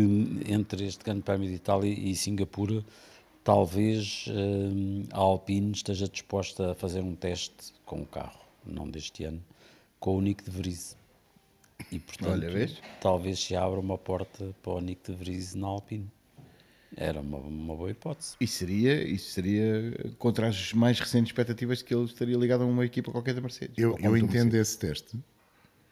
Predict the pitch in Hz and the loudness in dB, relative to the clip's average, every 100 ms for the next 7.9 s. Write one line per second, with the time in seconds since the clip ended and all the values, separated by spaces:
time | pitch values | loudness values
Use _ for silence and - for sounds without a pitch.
0 | _ - - _ _ - 120 98 80 78 | _ -20 -20 _ _ -8 -4 -2 -4 -4
1 | 82 78 - 76 76 85 107 - - - | -4 -4 -8 -10 -4 -2 -2 -6 -10 -6
2 | 85 71 - 98 101 110 104 107 - 110 | -4 -4 -4 -2 0 2 2 2 -2 0
3 | 107 104 113 113 - 117 120 120 113 120 | 2 2 2 -2 -4 -2 0 0 0 -2
4 | 123 123 - - - 113 117 113 - 110 | 0 -4 -8 -10 -2 4 4 2 0 0
5 | 117 139 151 - - 143 143 156 160 151 | 2 2 0 -6 -2 2 2 0 -4 -2
6 | 147 135 160 135 156 151 147 143 196 220 | -2 2 2 6 6 6 4 4 2 0
7 | 202 - - - - - - 117 110 | -2 -8 -20 -20 -14 -6 6 6 6